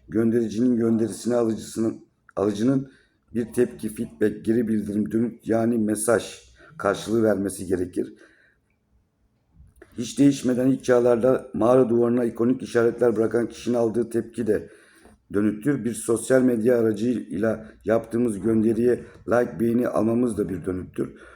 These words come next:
Bu bağlamda iletişim bir etkilere gösterilen tepkiler bütünüdür. İletişim tarihi açısından mağara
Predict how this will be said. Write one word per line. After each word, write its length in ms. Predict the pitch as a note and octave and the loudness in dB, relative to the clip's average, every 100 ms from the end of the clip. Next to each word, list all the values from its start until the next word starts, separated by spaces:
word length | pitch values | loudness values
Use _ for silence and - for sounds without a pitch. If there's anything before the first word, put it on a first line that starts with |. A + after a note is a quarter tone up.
| - - | -20 -8
Bu 120 | A#2 B2 | -2 4
bağlamda 380 | C3 B2+ B2 | 4 4 2
iletişim 420 | B2 A#2 G#2+ C3+ A#2 | 2 0 0 0 2
bir 100 | F#2 | 2
etkilere 540 | F2+ - - A#2+ B2+ | -2 -4 -2 2 2
gösterilen 640 | A#2+ A2+ - A2 A2+ A2+ | 2 -2 -2 -2 0 0
tepkiler 520 | G#2 A#2 - B2 A#2+ G2 | -2 -6 -2 0 0 -2
bütünüdür. 520 | - G2 F2 - - - - - | -6 -8 -6 -8 -10 -20 -20 -6
İletişim 440 | G#2+ G#2+ - C3+ | -4 -4 -2 0
tarihi 300 | C3 B2 A#2+ | 2 2 4
açısından 680 | B2 A#2+ - A#2 B2 B2+ - - - _ - | 2 0 -6 -2 0 -2 -4 -18 -20 _ -8
mağara 680 | E2+ A#2+ C3+ C3 - - | -2 2 4 4 0 -12